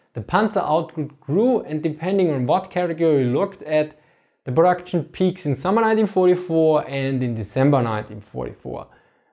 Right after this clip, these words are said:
This is to a certain degree because it depends on what group you look, because at some points, if you produce for instance, far cheaper tank destroyers, you have a higher output, but although it might be more,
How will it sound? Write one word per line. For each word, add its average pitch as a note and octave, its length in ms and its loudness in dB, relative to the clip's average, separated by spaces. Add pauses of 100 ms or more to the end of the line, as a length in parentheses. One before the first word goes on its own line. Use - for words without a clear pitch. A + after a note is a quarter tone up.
(200)
This D3 180 4
is E3+ 180 0
to F3 120 4
a D#3 40 6
certain E3 260 4
degree D3+ 320 4
because C#3+ 380 2
it D3+ 180 -2
depends C#3+ 420 0
on A#2+ 120 0
what C3 240 0
group C3+ 300 -2
you A#2+ 200 -2
look, A#2+ 280 -8
because A#2+ 280 -6
at A2 80 -14
some D3 200 2
points, C3 400 -2
if C#3+ 120 -6
you B2 120 0
produce B2+ 460 0 (400)
for C#3+ 100 0
instance, C#3 320 0
far D3 300 4
cheaper D3 420 0
tank F#3 300 2
destroyers, C#3+ 600 2
you C3 80 2
have B2 160 0
a B2 80 -4
higher D#3 300 2
output, C#3 720 2 (420)
but C3+ 160 2
although C3 640 2 (400)
it C3 180 0
might C#3 300 4
be B2+ 140 4
more, B2+ 420 2